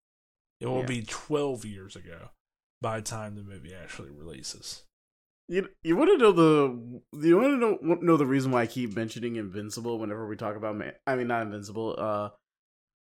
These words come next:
Speaker 2: um, what's it called? The fighting game, uh, Injustice. Thank you.
Speaker 1: Yes.
Speaker 2: Yeah.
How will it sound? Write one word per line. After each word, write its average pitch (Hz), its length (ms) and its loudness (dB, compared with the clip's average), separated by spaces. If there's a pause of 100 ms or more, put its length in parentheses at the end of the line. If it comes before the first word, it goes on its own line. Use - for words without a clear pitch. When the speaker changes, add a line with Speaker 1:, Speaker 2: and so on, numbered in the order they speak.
(140)
Speaker 2:
um, 120 600 2 (720)
what's 113 220 -4
it 101 80 -10
called? 92 300 -8 (580)
The 135 100 6
fighting 147 460 8
game, 110 580 -2
uh, 120 240 2
Injustice. 139 640 4
Thank 131 260 -4
you. - 100 -16 (880)
Speaker 1:
Yes. - 360 -4 (720)
Speaker 2:
Yeah. 120 260 0